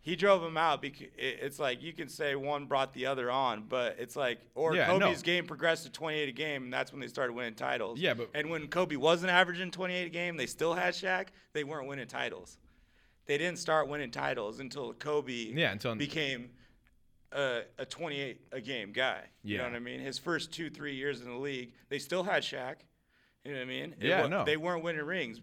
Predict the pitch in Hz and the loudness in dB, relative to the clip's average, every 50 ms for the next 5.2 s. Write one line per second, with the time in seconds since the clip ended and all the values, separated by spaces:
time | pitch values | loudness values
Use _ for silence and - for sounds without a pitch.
0 | 107 - 131 147 147 - - 147 147 - - - 156 147 127 107 85 - - _ | -12 -2 0 0 0 2 0 -2 -2 -2 -2 -2 0 0 -2 -2 -6 -10 -14 _
1 | _ _ _ _ _ _ _ _ _ _ _ - - - - - - - - - | _ _ _ _ _ _ _ _ _ _ _ -20 -20 -20 -20 -20 -20 -20 -16 -12
2 | 117 127 123 131 131 123 117 - - 135 123 117 - 104 - - 107 131 131 165 | -10 -8 -6 -4 -4 -4 -6 -6 -4 -4 -4 -4 -4 -4 -2 0 0 2 2 2
3 | 165 151 156 151 151 - - - 139 147 151 175 165 147 143 135 135 - 143 143 | 4 6 6 6 4 2 -2 0 0 0 0 0 2 2 2 2 2 0 -2 -2
4 | 139 139 - - _ _ - 147 147 135 131 113 110 127 127 117 - 139 123 117 | -2 -4 -12 -20 _ _ -4 -2 -2 -2 -2 -4 -4 -4 -4 -4 -4 -2 -2 -2
5 | 117 113 113 | -2 -2 -6